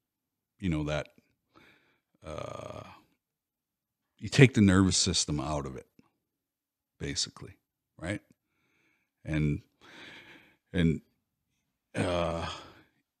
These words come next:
and I think that's the problem, is we don't have enough conversations like the conversation we're having right now, right?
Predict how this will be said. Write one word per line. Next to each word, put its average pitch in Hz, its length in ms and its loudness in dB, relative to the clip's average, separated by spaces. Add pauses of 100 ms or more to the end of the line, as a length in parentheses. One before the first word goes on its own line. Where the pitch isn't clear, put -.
(580)
and 110 140 0
I 104 80 6
think 107 240 2
that's 104 300 2
the - 80 -6
problem, - 480 -2 (180)
is 87 340 -4
we 90 200 -2
don't 92 420 0
have 92 400 4
enough 78 300 -4
conversations 78 720 -4
like 76 180 -10
the - 60 -18
conversation - 640 -8
we're 80 80 -12
having 82 240 -12
right - 200 -16
now, 85 140 -18 (540)
right? 92 180 -8